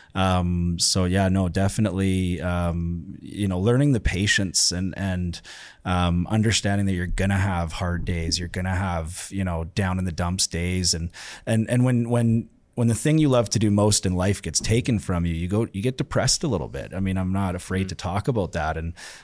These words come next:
Speaker 1: um, and yeah, I definitely have battled depression with injuries, and, and it's, uh, it's not fun, but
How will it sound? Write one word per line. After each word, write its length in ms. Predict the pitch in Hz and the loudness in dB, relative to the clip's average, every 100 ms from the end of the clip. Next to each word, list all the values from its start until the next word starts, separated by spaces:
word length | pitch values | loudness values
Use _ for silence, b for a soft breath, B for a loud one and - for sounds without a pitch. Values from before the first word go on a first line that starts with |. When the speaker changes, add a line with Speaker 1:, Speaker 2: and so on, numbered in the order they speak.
| B | B
Speaker 1:
um, 580 | 90 92 87 87 85 80 85 | 0 2 2 2 0 -2 -2
and 140 | 92 | 0
yeah, 160 | 101 110 | 2 2
I 100 | 90 | 2
definitely 480 | 98 104 - 104 | 2 0 2 2
have 180 | 92 80 | 2 0
battled 360 | 80 85 90 80 | -2 0 -2 -4
depression 720 | 87 85 87 - 90 85 87 | -6 -4 -2 0 -2 -2 -2
with 200 | 85 85 | -4 -2
injuries, 560 | 87 95 90 80 78 82 | 0 0 0 -4 -4 -2
and, 240 | 85 82 | -4 -6
and 200 | 80 87 | -4 -4
it's, 340 | 82 - - | -2 0 0
uh, 320 | 87 82 78 76 | 0 -2 -4 -6
it's 240 | 85 - | -4 0
not 220 | - 92 | 0 -2
fun, 540 | - - 107 87 104 156 | -6 -2 -2 0 2 2
but 280 | 107 90 | 0 -2